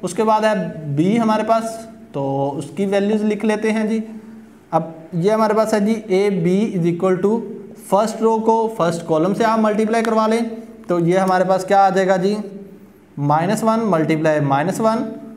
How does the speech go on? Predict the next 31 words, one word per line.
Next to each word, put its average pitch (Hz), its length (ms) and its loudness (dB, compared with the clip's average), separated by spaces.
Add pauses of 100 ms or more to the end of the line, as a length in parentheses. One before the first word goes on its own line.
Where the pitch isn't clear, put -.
(360)
प्लस 147 340 0 (840)
थ्री 220 340 2
multiply 170 560 2
माइनस 139 340 0
का 214 140 0
थ्री, 214 260 0 (540)
ठीक 160 200 0
है। 269 100 4 (320)
First 208 360 0
row 214 160 6
को 220 140 4
first 180 300 0
column 180 260 4
से 254 100 4
multiply 233 380 2
करवा 220 240 4
दिया, 220 220 2 (360)
अब 190 180 2
first 220 340 0
row 214 160 4
को 226 220 4 (140)
first - 680 -2
second 202 380 2
column 190 240 4
से 233 120 2
multiply 226 380 2
करवाएंगे, 226 420 2
Minus 202 420 0
one 226 200 2
multiply 180 460 2
by 151 140 2